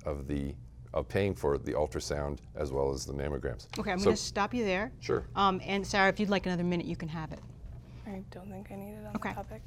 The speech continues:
Speaker 2: All right,
Speaker 3: Thanks.
Speaker 2: we'll move on. Let's talk about the economy. Uh, according to Forbes magazine, um, Vermont's economic outlook is projected to be the second worst in the U S over the next five years. At the same time, while income growth is expected to lag behind.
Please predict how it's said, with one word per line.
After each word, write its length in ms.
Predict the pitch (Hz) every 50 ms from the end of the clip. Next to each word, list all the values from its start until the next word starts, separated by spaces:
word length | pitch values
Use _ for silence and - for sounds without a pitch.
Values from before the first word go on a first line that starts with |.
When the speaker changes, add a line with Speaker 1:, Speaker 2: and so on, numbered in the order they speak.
| - -
Speaker 2:
All 60 | 202
right, 180 | 196 196 - -
Speaker 3:
Thanks. 240 | - - - 196
Speaker 2:
we'll 140 | 196 202 202
move 320 | 196 202 202 208 220 202 220
on. 360 | - - 226 254 208 170 175
Let's 160 | 190 196 -
talk 260 | - - 247 247 240 247
about 220 | 208 233 220 -
the 40 | 208
economy. 460 | - - 190 185 185 180 165 151 151 - - - - - - - - - - - - -
Uh, 280 | 180 180 180 180 175 - - - - - -
according 300 | - - 240 240 247 226
to 60 | 220
Forbes 300 | - 247 226 214 208 -
magazine, 560 | 208 190 185 185 175 165 175 175 190 220 247 - - - - - - - - -
um, 320 | - 180 185 185 180 180 175
Vermont's 360 | - 175 190 196 185 190 - -
economic 360 | 190 - 196 190 180 185 - -
outlook 360 | 175 185 180 185 190 - -
is 100 | - -
projected 460 | - - 196 156 190 190 185 - 180
to 80 | - 165
be 80 | 180
the 80 | 160 -
second 360 | - - 202 - 208 - 185
worst 280 | 190 190 190 185 - -
in 100 | 190 180
the 160 | 170 175 175
U 80 | 190
S 380 | 190 175 - - - - - - - - - -
over 80 | 175
the 60 | 165
next 220 | 175 170 170 - -
five 200 | - 165 160 160
years. 340 | 160 156 156 147 - - - - - - - - -
At 100 | - 175
the 80 | - 180
same 180 | - 214 202 202
time, 240 | - 196 185 180
while 140 | 175 175 175 -
income 300 | - 214 214 - 208 190
growth 260 | 170 180 170 170 165
is 120 | 170 156 170
expected 420 | - - - - 165 165 - 165
to 60 | - 170
lag 240 | 165 160 156 143
behind. 560 | - 160 - - 170 165 165 151 143 143 -